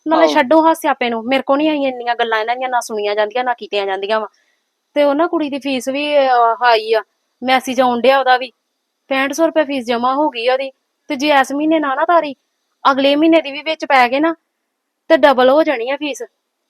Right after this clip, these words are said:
Speaker 1: ਜਾ ਕੇ ਤੇ ਫੀਸ ਤਾਰ ਕੇ ਆਓ।
Speaker 2: ਤਾਰ ਉਹਨੇ ਫੀਸ, ਕੋਈ ਗੱਲ ਨੀ, ਤਾਂ ਫੀਸ ਕਿਹੜਾ ਭੱਜ ਗਈ ਆ। ਕਰਦਾ ਮੈਂ ਮੰਮੀ ਨਾਲ ਗੱਲ, ਲੈਣਾ ਪੈਸੇ ਮੰਮੀ ਕੋਲ।
Speaker 1: ਬਸ, ਆਹੋ ਹੀ ਕੰਮ ਕਰਨੇ ਆ ਅਸੀਂ। ਮਾੜੀ ਜਿੰਨੀ ਚੀਜ਼ ਲਿਆਉਣੀ ਹੋਏ ਨਾ ਘਰ 'ਚ, ਕਰਦੇ ਆ ਮੰਮੀ ਨਾਲ ਗੱਲ,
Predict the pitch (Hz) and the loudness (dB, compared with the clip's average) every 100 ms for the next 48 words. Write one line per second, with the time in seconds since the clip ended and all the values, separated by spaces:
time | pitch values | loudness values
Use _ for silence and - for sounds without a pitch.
0 | 240 269 262 277 311 320 254 - 240 220 | -2 0 2 0 -2 -2 -2 2 2 2
1 | 240 214 240 - _ _ _ _ - 156 | 2 2 2 -4 _ _ _ _ 2 4
2 | 165 185 196 151 147 185 156 143 143 - | 4 2 0 0 0 2 2 2 -4 -10
3 | _ _ _ - 139 127 131 131 165 175 | _ _ _ -8 -6 -4 -4 2 4 4
4 | 151 113 113 123 _ _ _ _ _ 156 | 2 2 -2 -4 _ _ _ _ _ -2
5 | 147 175 175 147 156 156 135 120 123 120 | 0 0 -2 -4 -6 -6 -8 -8 -12 -12
6 | 127 123 117 113 110 _ _ _ _ _ | -12 -12 -12 -20 -20 _ _ _ _ _
7 | 220 220 220 254 - _ _ _ _ _ | -6 -6 -6 -10 -12 _ _ _ _ _
8 | _ _ _ _ - 262 247 277 302 277 | _ _ _ _ -2 0 0 -2 -4 -4
9 | 262 226 233 262 240 220 _ _ _ _ | -4 -4 -6 -8 -10 -16 _ _ _ _
10 | _ _ _ _ _ _ _ 254 277 294 | _ _ _ _ _ _ _ 0 0 0
11 | 302 311 311 277 277 302 277 294 285 302 | 0 0 -2 -6 -4 -4 -4 -4 -4 -4
12 | 339 330 277 _ _ _ _ _ 262 240 | -4 -6 -12 _ _ _ _ _ -2 0
13 | 233 294 294 262 277 285 262 | 0 -2 -2 -2 -4 0 -2